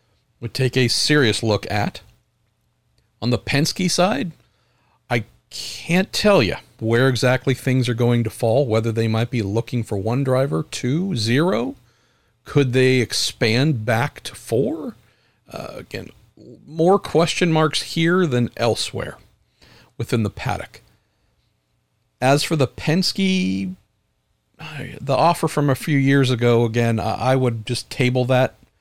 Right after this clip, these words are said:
If anything were to happen with Penske, I would suggest it would be a brand new thing. Whatever interest is held in Alexander, and there should be a lot of interest held in him,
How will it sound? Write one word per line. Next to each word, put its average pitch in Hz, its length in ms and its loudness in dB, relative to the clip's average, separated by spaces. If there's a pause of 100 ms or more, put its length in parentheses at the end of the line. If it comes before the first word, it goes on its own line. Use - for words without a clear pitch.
(320)
If 117 160 0
anything 135 440 2
were 127 200 4
to 131 80 4
happen 127 340 2
with 120 160 -2
Penske, 123 420 0
I 117 80 4
would 113 160 -2
suggest 120 520 -2
it - 20 -2
would 101 160 -2
be 113 160 0
a 107 60 0
brand 107 440 0
new 117 140 0
thing. 120 460 -2 (1900)
Whatever 165 480 4
interest 160 640 2
is 120 140 2
held 135 340 4
in 131 80 4
Alexander, 110 720 0 (840)
and 123 200 2
there 143 100 4
should 226 320 0
be 107 140 2
a 98 60 2
lot 101 180 4
of 98 80 -2
interest 101 380 -4
held 92 260 -4
in 98 80 -8
him, 95 240 -8